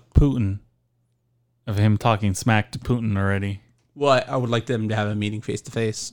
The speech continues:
Speaker 2: and see, like, actually watch that live. That'd be kinda cool. But, uh, I mean, how they really gonna, what are they really gonna talk about?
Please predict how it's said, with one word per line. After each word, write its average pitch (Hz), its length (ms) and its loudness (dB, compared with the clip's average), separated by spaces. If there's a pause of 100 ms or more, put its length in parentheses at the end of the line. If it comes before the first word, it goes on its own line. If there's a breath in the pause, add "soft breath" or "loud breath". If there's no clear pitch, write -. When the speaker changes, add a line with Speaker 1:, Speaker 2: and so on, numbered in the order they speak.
Speaker 2:
and 113 180 -6
see, 107 360 -4 (180)
like, 104 200 -6
actually 113 360 -2
watch 104 300 -6
that 110 200 -8
live. 101 240 -12
That'd 107 180 -10
be 131 60 -16
kinda 113 200 -4
cool. 117 280 -4 (480 loud breath)
But, 175 120 10
uh, 190 200 10
I 143 60 8
mean, 196 160 6
how 202 160 10
they 202 160 8
really 185 260 8
gonna, 175 240 6
what 151 180 6
are 180 80 10
they 170 60 8
really 170 160 6
gonna 156 160 4
talk 165 200 4
about? 120 220 2